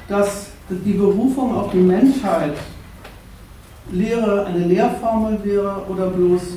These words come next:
heiße Luft. Es ist die gängige Tour, wie Politiker daherreden, wenn sie die Welt, wenn sie der Welt mitteilen wollen, was sie vorhaben,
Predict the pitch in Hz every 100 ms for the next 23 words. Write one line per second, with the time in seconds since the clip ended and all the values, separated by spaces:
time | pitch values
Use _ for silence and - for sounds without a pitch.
0 | - 165 165 - 151 143 - - - -
1 | - - - - - - - - - -
2 | 175 170 269 262 - - - - - -
3 | 196 180 226 262 220 185 185 208 208 226
4 | 254 269 - - - - - - 202 185
5 | 214 214 233 226 214 208 202 196 185 185
6 | 190 208 214 220 226 233 247 - - -
7 | - - - - 190 202 202 185 185 180
8 | 185 180 214 226 196 190 190 190 185 202
9 | - 214 208 202 185 185 180 180 175 175
10 | 160 160 175 190 202 208 226 262 294